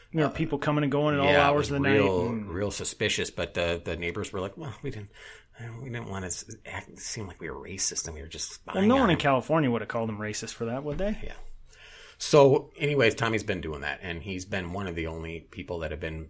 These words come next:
Speaker 2: in, in Great Britain that have been kind of doing that. He just recently got arrested, and he got a suspended sentence because he was live streaming, which is, he had his phone and he was recording himself talking about the, uh,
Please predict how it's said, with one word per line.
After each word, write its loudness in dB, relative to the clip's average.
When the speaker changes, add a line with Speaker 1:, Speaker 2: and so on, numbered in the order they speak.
Speaker 2:
in, -10
in -10
Great -8
Britain -8
that -6
have -10
been -10
kind -10
of -12
doing -6
that. -4
He -8
just -8
recently -6
got 2
arrested, 6
and 0
he -4
got 4
a 0
suspended 2
sentence 0
because -2
he -2
was -2
live 4
streaming, -2
which -4
is, -4
he -6
had -4
his -2
phone -4
and -4
he -4
was -6
recording -4
himself -4
talking -4
about -4
the, -6
uh, -8